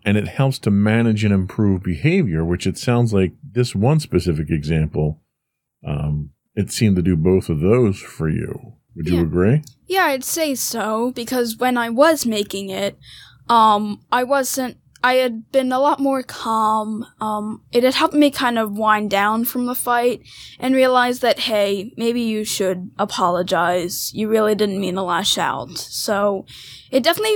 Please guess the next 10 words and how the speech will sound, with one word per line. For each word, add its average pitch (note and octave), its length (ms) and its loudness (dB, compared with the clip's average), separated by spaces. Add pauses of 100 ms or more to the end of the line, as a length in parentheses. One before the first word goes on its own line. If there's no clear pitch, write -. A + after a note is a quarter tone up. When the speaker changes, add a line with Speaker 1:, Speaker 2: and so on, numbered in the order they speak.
(140)
Speaker 2:
helped - 200 0
me C4+ 120 2
become A3 300 -4
more G#3+ 180 -2
self-aware G3 960 0
and G#3 400 0 (640)
helped A#3 360 0
improve A3+ 360 -2
my A3 100 2
behavior. A3 760 -2